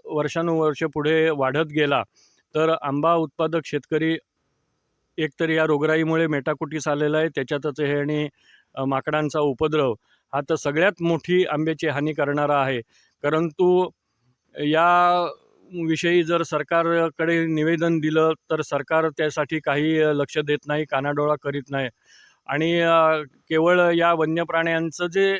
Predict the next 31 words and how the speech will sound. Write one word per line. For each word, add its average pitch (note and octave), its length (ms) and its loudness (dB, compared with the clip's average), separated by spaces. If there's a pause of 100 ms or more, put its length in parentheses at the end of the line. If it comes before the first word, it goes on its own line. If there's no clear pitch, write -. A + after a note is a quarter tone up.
(120)
जीव E3+ 240 0
संरक्षण E3 540 -2
कायदे D3 300 -2
आहेत D3+ 180 0
त्या D#3+ 100 -4
कायद्यांची D3+ 520 -2
पळवाट D3+ 420 0
या D3+ 100 0
ठिकाणी D3 340 -6
आहे. C#3+ 240 0 (460)
परंतु F3 640 2 (560)
आम्हालासुद्धा F3+ 600 2
अशी F3+ 240 0
कोणाची F3 380 0
बागायतदारांची E3+ 760 -2
इच्छा D#3+ 260 -2
नाहीये D#3 320 0
की D3+ 120 -4
आम्हाला D3 320 0
ही D3+ 140 0
माकडं D3+ 320 -2
उपद्रव D3 440 0
करतायत C#3 440 -2
म्हणून D3 240 -4
त्यांना C#3+ 240 -4
जीवे C3+ 320 -2
मारावं, C#3+ 500 0
त्यांची C3+ 280 -6
प्रजा C3 300 -4
नष्ट C#3 280 -6
करावी. D3 380 0